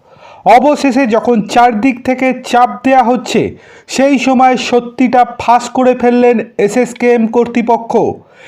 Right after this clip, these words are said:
একশো আশি ডিগ্রি নিজেদের অবস্থান পাল্টে ফেললেন তারা। ঘরের মধ্যে দুর্ঘটনায় গুরুতর চোট পান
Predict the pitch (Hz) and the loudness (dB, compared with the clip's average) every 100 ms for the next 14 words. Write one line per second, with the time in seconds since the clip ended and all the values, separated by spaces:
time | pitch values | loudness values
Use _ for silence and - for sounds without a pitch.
0 | - 180 220 262 233 - 202 240 277 247 | -4 -2 0 0 -2 0 0 2 2 2
1 | 247 247 254 233 226 240 240 - 196 262 | 2 2 2 2 2 2 0 0 0 0
2 | 254 262 254 233 240 240 247 247 240 240 | -2 0 0 2 2 2 -2 0 2 2
3 | 220 233 185 120 - _ - - - - | 2 2 2 -2 -6 _ -20 -20 -20 -16
4 | - 156 240 285 269 269 220 262 220 - | -4 2 4 2 2 0 0 -2 -2 -2
5 | 214 254 233 262 254 254 240 131 214 240 | 0 2 2 2 2 2 2 0 0 2
6 | 240 240 240 262 254 - 180 | 2 0 0 -2 -2 0 0